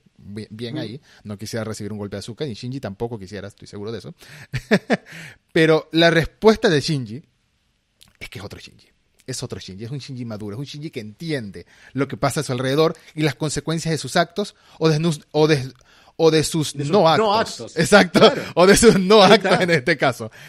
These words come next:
Speaker 1: que es,
Speaker 2: Ahí está
Speaker 1: "No
Speaker 2: la, ahí
Speaker 1: te
Speaker 2: está la
Speaker 1: salvé,
Speaker 2: cuestión.
Speaker 1: ni te maté, huí". Y por eso
Speaker 2: Sí.
Speaker 1: es que está molesta con él.
Speaker 2: Claro, porque no tomó su responsabilidad, porque no, no hizo nada,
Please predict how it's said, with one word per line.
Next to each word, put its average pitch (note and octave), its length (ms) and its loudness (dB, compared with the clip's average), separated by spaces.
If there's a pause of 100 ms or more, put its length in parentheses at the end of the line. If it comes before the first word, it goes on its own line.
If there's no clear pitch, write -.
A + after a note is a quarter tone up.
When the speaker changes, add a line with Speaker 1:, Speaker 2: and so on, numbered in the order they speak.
(100)
Speaker 1:
que E3 220 6
es, F3 80 2
Speaker 2:
Ahí A3 60 0
está D#3 140 -2
Speaker 1:
"No F#3+ 100 8
Speaker 2:
la, G#3 40 6
ahí F3 60 0
Speaker 1:
te A3 60 12
Speaker 2:
está G#3 160 4
la E3+ 40 6
Speaker 1:
salvé, F3 260 8
Speaker 2:
cuestión. D#3+ 280 -6 (200)
Speaker 1:
ni D#3 180 0
te D#3+ 140 2
maté, C3+ 440 -4 (420)
huí". C#3+ 400 0 (640)
Y C3+ 80 -10
por D3 160 0
eso - 100 2
Speaker 2:
Sí. C#3+ 60 -6
Speaker 1:
es - 40 -6
que - 60 -8
está A#2+ 120 -6
molesta G#2+ 280 -10
con F#2 140 -18
él. - 80 -20 (920)
Speaker 2:
Claro, - 240 -8 (180)
porque D#3 260 -6
no C#3 280 -10 (140)
tomó C3 460 -10 (140)
su - 180 -14
responsabilidad, A#2 720 -12 (200)
porque B2+ 320 -12
no, C#3+ 460 -12 (480)
no D3 180 -6
hizo C#3+ 280 -6
nada, B2+ 480 -8